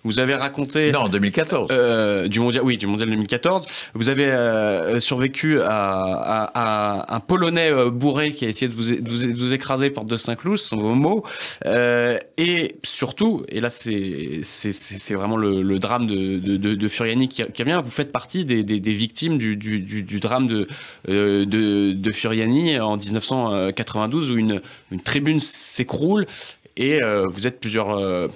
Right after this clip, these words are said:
Speaker 1: plusieurs jours dans, dans, dans, dans, dans le coma. Est-ce que c'est,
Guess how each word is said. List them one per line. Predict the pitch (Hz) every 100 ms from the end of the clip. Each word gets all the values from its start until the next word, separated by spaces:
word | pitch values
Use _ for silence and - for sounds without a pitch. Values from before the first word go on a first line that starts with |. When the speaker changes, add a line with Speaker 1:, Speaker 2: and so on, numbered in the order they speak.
| -
Speaker 1:
plusieurs | 131 123 120
jours | 131 139
dans, | 120 107 101 90 52
dans, | 80 104 104
dans, | 80 107 101
dans, | 92 107 104
dans | 92 107
le |
coma. | 101 113 135 147 123
Est-ce | 107 -
que | 127
c'est, | - 120